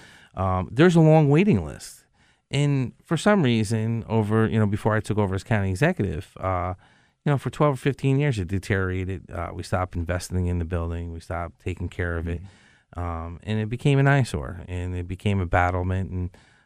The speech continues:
Speaker 1: uh, we, we turned it around. We're investing over sixty million dollars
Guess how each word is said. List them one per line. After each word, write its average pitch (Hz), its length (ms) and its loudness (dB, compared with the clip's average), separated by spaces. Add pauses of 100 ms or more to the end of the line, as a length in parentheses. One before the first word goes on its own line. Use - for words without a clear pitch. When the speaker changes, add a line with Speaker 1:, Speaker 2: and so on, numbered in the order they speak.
(120)
Speaker 1:
uh, 90 300 -4 (120)
we, 101 180 -2
we 101 160 -2
turned 107 280 2
it 98 40 2
around. 95 400 0
We're 104 120 4
investing 101 520 0
over 90 200 -2
sixty - 360 -4
million 110 300 4
dollars 78 480 -6